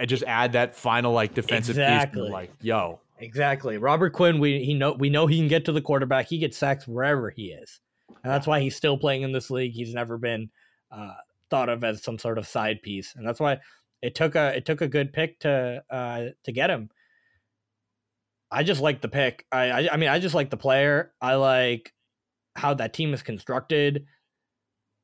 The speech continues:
Speaker 2: Their de-, their defense is really strong, right? So it's like they didn't forget about one side of the ball. That's what happens with some of these pickups, is they're like, "Oh, we just gotta get, like, the best offense out there. We're just gonna get all these weapons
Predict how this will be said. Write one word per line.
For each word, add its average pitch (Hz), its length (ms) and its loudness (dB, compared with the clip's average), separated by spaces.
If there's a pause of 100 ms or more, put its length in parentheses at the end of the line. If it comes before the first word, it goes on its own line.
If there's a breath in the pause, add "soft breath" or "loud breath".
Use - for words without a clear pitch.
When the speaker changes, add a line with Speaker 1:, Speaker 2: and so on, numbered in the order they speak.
(400)
Speaker 2:
Their 139 360 -2
de-, 143 300 -2
their 143 280 0
defense 151 540 0
is 117 100 -4
really 120 260 -2
strong, 92 540 -8
right? 135 320 0
So 160 100 0
it's 143 100 -2
like 147 280 2 (440)
they 170 160 4
didn't 233 220 4
forget 165 280 4
about 143 240 2 (320)
one 156 220 2
side 139 180 2
of 117 80 -2
the 110 60 -4
ball. 110 300 -4
That's 135 200 -4
what 196 140 4
happens 165 360 2
with 135 160 -2
some 143 140 -2
of 135 60 -2
these 127 160 -4
pickups, 104 580 -4 (500 soft breath)
is 123 120 -10
they're 131 160 4
like, 117 340 2 (600)
"Oh, 170 200 8
we 160 140 4
just 143 140 2
gotta 151 180 2
get, 151 160 -2
like, 139 180 0
the 135 80 -4
best 143 260 0
offense 135 380 -2
out 120 180 -2
there. 123 240 0
We're 139 100 -2
just 131 160 -8
gonna 131 120 -2
get 127 120 0
all 135 120 4
these 120 160 0
weapons 135 720 0